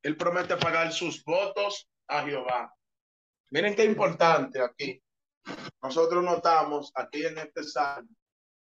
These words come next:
varias cosas. Él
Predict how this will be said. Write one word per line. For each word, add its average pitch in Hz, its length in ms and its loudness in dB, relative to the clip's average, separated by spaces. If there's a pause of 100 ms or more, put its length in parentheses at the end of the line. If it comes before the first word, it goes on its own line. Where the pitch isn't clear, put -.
(560)
varias 170 420 0
cosas. 139 380 -2 (1900)
Él 214 580 0